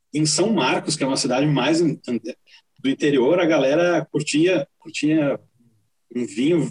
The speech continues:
valendo, assim, e geralmente rolava briga num bar que a gente tocava. O que que a gente fazia? A gente tocava Eye of the Tiger, né?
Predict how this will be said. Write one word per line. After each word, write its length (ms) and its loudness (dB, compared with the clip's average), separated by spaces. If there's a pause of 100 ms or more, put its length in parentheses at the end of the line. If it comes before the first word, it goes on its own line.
(140)
valendo, 460 2
assim, 300 0 (380)
e 80 2
geralmente 400 2
rolava 440 0
briga 280 2
num 160 2
bar 220 -4
que 80 -2
a 20 2
gente 120 -4
tocava. 440 -4
O 40 -6 (880)
que 100 -4
que 80 0
a 60 2
gente 140 0
fazia? 540 2
A 100 -2
gente 200 0
tocava 840 0
Eye 180 2
of 120 -2
the 120 -2
Tiger, 400 0
né? 160 -14